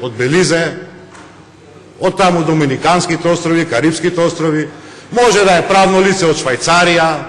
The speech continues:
од Логано, од офшор фирма некоја, може да е од Чешка. Одеднаш да стане имател на правата на трето лице, не дај Боже пратеник, кој што има обврска према овие двајца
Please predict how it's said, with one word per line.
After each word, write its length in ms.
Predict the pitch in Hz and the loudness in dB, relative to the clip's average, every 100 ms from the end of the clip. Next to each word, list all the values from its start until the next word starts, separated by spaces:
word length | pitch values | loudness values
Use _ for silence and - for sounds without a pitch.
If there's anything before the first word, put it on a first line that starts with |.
| - - - - - - - - | -16 -20 -20 -20 -20 -20 -20 -10
од 140 | 131 | -6
Логано, 560 | 135 135 156 165 160 147 | -4 -2 0 0 0 -2
од 340 | 127 - 156 | -4 -4 -2
офшор 240 | 165 - 165 120 | -2 -2 -2 0
фирма 300 | 175 160 160 | -2 0 -2
некоја, 400 | 156 156 151 139 - - - - | -2 -2 -2 -4 -10 -20 -18 -2
може 280 | 208 175 | 0 2
да 100 | 156 | 0
е 100 | 135 120 | 0 -2
од 40 | |
Чешка. 520 | - 185 - 170 165 - - - - - | 0 0 0 -2 -2 -6 -18 -20 -20 -6
Одеднаш 720 | 135 135 240 269 226 254 262 - - - - | -2 0 2 2 4 2 0 -8 -14 -18 -12
да 140 | - 156 | -4 -4
стане 560 | - 233 254 214 208 | 0 2 2 2 2
имател 480 | 240 240 220 226 233 | 2 2 2 2 2
на 180 | 175 147 | 0 -2
правата 680 | 185 220 202 170 196 240 190 - - - - - - | 0 2 2 2 0 0 -2 -12 -18 -20 -20 -20 -6
на 160 | 143 | -4
трето 420 | 160 202 240 220 208 | 0 2 2 2 2
лице, 420 | 233 226 233 190 - - - - - - | 0 2 2 0 -8 -16 -20 -20 -20 -8
не 120 | 131 | -2
дај 160 | 202 208 | 2 4
Боже 300 | 190 180 185 | 2 2 0
пратеник, 480 | 175 175 190 247 - - - - - - - | 0 2 2 2 -2 -12 -18 -20 -20 -20 -4
кој 140 | 180 180 | 2 2
што 160 | - | 2
има 240 | 233 247 220 240 | 0 2 4 2
обврска 540 | 180 240 - 254 226 - - - - - | 2 -2 0 -2 -2 -10 -20 -20 -14 0
према 320 | 214 220 214 | 2 4 2
овие 200 | 208 190 | 4 2
двајца 400 | 151 220 214 214 | 2 0 2 -2